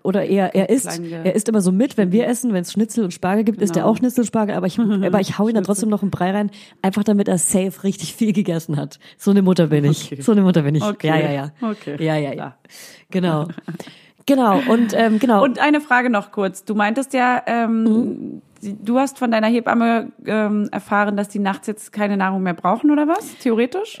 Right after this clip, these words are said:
Speaker 1: Nee, das stimmt nicht ganz. Ähm, meine, die Schlafberaterin und Stillberaterin hat mir gesagt, dass es gut wäre, dem Baby bis zum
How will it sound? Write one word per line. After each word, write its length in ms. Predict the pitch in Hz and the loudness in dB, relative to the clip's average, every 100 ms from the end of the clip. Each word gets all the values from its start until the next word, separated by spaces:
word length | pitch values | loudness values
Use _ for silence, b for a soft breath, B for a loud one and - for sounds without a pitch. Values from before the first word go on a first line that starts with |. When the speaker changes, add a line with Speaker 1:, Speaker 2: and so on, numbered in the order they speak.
| - | -4
Speaker 1:
Nee, 420 | 220 214 214 240 | 2 4 4 4
das 120 | 285 | 0
stimmt 220 | 247 277 269 | -2 -2 -2
nicht 160 | 240 | -2
ganz. 420 | 190 196 320 - - | 0 0 0 -6 -2
Ähm, 840 | 220 233 240 233 233 220 214 190 | 0 2 0 0 0 -2 -2 0
meine, 420 | 185 180 185 180 | 2 2 2 0
die 180 | - 180 | -2 -4
Schlafberaterin 840 | 165 190 226 220 208 208 208 208 | 0 -2 0 -2 -2 -2 -2 -2
und 100 | 202 | -4
Stillberaterin 640 | 160 214 220 202 190 185 180 | -4 -4 -2 -2 0 0 0
hat 140 | 180 | -2
mir 100 | 185 | -2
gesagt, 440 | 165 151 156 160 - B B | -4 -2 -2 -4 -10 B B
dass 180 | 175 170 | -2 -2
es 160 | 160 - _ | -4 -10 _
gut 340 | 220 294 - | 2 2 0
wäre, 300 | - 156 160 | -2 0 0
dem 320 | 185 180 165 156 | 0 -2 -2 -6
Baby 580 | - 185 214 208 220 | 0 2 2 0 0
bis 400 | 214 - 202 - | -2 -2 -4 -4
zum 260 | - 180 165 | -2 -2 -2